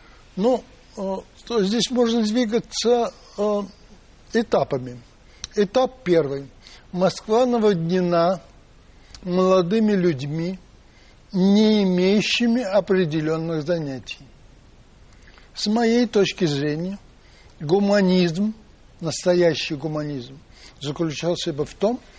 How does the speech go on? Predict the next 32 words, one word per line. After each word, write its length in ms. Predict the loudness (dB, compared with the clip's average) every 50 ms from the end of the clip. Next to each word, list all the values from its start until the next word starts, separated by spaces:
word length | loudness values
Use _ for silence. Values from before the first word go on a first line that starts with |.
| -20 -20 -20 -18 -18 -16 -16
что 240 | -16 -10 -4 0 2
эти 280 | 2 2 0 -2 -4 -4
люди 420 | -2 0 0 0 0 -2 -4 -6 -8 -10
должны 540 | -6 -2 0 0 2 0 -2 -2 -2 -4 -4
быть 320 | -2 -4 -4 -6 -8 -16 -20 -16 -10
изолированы, 920 | -6 -6 -4 -2 0 0 0 0 -2 -4 -4 -4 -6 -8 -10 -12 -14 -16 -20 -10 -2 0
интернированы. 1300 | 2 4 4 4 2 2 2 2 2 2 0 0 2 2 0 0 0 -2 -4 -6 -8 -8 -12 -12 -14 -18 -20 -20 -20 -20 -20 -20 -20 -20 -20 -20 -20 -20 -20 -20 -18 -10 -4
И 120 | -2 2
ни 180 | 2 4 4 4
в 80 | 4
Москву, 600 | 4 4 2 2 0 -2 -4 -6 -4 -4 -4 -6 -10 -14 -20 -20 -18 -8
и 120 | -2 0 2
ни 140 | 2 2 2
в 80 | 0
какой 380 | 0 -2 -2 0 2 2 2 2
любой 360 | 2 2 2 2 2 2 0
город 540 | 0 2 2 2 4 2 0 -4 -6 -12 -10
не 160 | -6 -4 -2
допущены. 640 | 0 0 0 -2 -4 -8 -8 -8 -10 -12 -14 -18 -20 -20 -20 -20 -14 -8
Ну, 220 | -6 -6 -6 -4 -6
в 100 | -6 -4
деревне 460 | -2 -2 0 2 2 2 0 -2 -2
там 260 | 0 0 0 0 -2 -8 -14
своя 400 | -14 -8 -4 0 2 2 2 0
система 440 | -2 -4 -8 -8 -6 -8 -8 -6 -4
контроля, 540 | -4 -4 -4 -2 -2 -4 -4 -4 -4 -6 -10 -14 -20 -20 -20 -20 -20 -20 -18 -14 -10
а 120 | -10 -10 -6 -4
он 180 | -4 -2 0
там 220 | 2 2 0 0 -2 -6
долго 400 | 0 2 2 2 2 2 0 0
не 120 | 0 0
выживет. 420 | 0 0 0 -2 -4 -8 -10 -12